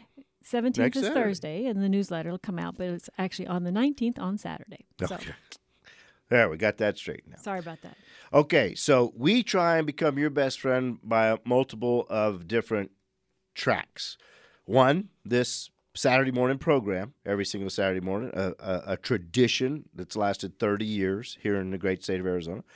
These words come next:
Speaker 2: We have our website, Rosie on the house dot com. We have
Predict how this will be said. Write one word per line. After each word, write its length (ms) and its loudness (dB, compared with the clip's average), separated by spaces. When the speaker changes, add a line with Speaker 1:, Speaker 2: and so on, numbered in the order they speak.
Speaker 2:
We 120 2
have 140 6
our 100 4
website, 460 2
Rosie 280 2
on 120 0
the 60 -2
house 180 0
dot 220 -2
com. 380 -8
We 260 2
have 600 2